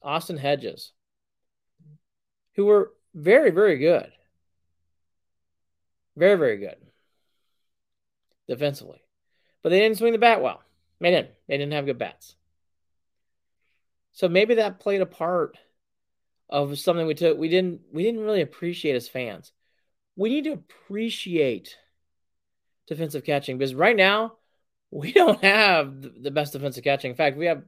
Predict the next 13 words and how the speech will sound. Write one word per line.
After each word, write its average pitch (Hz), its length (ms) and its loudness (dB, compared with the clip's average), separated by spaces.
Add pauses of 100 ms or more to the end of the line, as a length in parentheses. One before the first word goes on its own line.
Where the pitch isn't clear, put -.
(140)
pretty 165 160 -10
poor 131 320 -4
at 95 80 -14
times. 82 320 -18 (280)
I 165 100 2
mean, 123 200 0 (100)
pretty 202 240 4
flat 147 360 0
out 117 280 -4
bad. 98 380 -2 (2000)
And 156 320 -2
Clase 180 600 2
is 185 120 -6